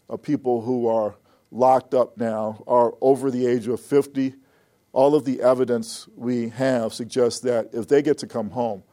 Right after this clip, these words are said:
they're not going to be committing crimes, but instead we have this waste where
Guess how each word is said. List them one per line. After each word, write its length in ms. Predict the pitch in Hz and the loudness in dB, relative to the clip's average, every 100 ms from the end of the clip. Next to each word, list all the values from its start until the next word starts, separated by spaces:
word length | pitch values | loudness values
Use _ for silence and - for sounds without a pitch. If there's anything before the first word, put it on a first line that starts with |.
| _ _ _ | _ _ _
they're 140 | - 143 | 0 2
not 200 | 139 127 | 4 2
going 220 | 123 120 | 0 -4
to 160 | 113 117 92 - | -6 -10 -10 -6
be 120 | 127 | -6
committing 500 | - 110 117 107 98 | -4 -2 -2 -4 -8
crimes, 720 | - 135 139 120 101 101 - | -8 0 2 2 -2 -12 -12
but 240 | 120 117 | -4 -2
instead 480 | 117 113 139 135 117 | -2 -6 0 0 0
we 240 | 110 117 113 _ _ _ | -2 -6 -8 _ _ _
have 320 | 135 131 92 | -2 -2 -2
this 260 | 123 120 - | -2 -2 -6
waste 760 | 123 117 113 135 123 107 - | -16 -4 2 2 2 -2 -10
where 320 | 120 123 120 | -4 0 0